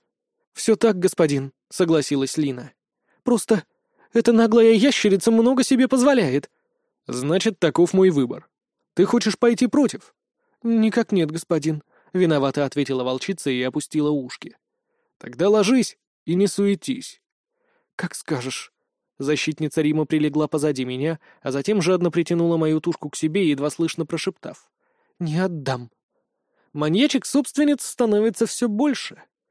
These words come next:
Похоже, надо что-то с этим делать, дабы не допустить королевскую битву.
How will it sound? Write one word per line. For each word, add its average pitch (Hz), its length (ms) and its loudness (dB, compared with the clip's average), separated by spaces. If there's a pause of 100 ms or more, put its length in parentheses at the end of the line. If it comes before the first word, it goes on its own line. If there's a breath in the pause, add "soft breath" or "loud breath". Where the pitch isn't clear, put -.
(280)
Похоже, 160 380 0
надо 165 220 2
что-то 160 300 -2
с - 80 -4
этим 160 300 -2
делать, 160 340 0
дабы 151 240 -2
не 151 140 -2
допустить 156 440 -4
королевскую 147 640 -2
битву. - 480 -12